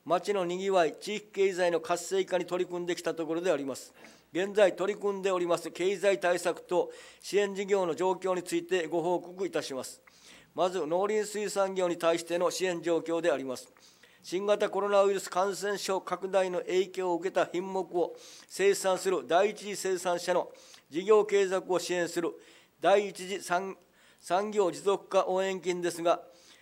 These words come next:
広報や関係機関を通じた周知のほか、生産者等への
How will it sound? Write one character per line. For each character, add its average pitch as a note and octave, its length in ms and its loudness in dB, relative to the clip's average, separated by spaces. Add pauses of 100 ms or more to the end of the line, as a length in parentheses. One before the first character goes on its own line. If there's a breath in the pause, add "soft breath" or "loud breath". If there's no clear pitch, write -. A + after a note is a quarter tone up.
(580 soft breath)
広 G3+ 220 6
報 G3 200 2
や E3+ 120 6
関 F#3+ 280 0
係 G#3 200 4
機 G#3 60 -12
関 F#3 240 -2
を E3 80 -2
通 F3+ 200 -2
じ E3 140 -6
た E3+ 140 2
周 F#3 200 0
知 F3 160 -8
の E3 60 0
ほ D#3+ 160 -4
か、 E3+ 220 0
生 G3 260 2
産 G3+ 240 0
者 F#3+ 160 0
等 F3+ 320 0
へ E3 80 2
の E3+ 80 2